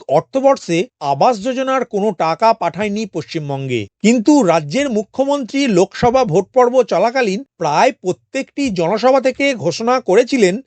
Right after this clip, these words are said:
ডিসেম্বর মাসের আগে কেন্দ্র আবাস যোজনার কোনো টাকা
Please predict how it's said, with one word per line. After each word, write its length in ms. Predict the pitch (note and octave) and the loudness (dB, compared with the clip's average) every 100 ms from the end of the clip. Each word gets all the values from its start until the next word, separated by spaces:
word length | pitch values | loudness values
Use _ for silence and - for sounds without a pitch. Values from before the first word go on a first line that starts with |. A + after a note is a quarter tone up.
| E3+ C3 | -12 -8
ডিসেম্বর 500 | D#3+ - B3+ C4+ C#4 | -4 0 0 2 0
মাসের 360 | C#4 C4+ C#4+ D4 - | 0 -2 -2 -2 -2
আগে 280 | D#3+ F3 A#3 B3 | -2 0 -2 -2
কেন্দ্র 320 | - E3+ F3 A#3 C4 - | -4 -6 -2 0 0 0
আবাস 280 | C#3+ G#3 A3+ | 0 0 0
যোজনার 400 | C#4 B3+ C4+ C4+ | -4 -6 -4 -4
কোনো 200 | B3+ A3+ A3 E3 | -4 -4 -4 -4
টাকা 300 | D#3 E3+ | -4 -2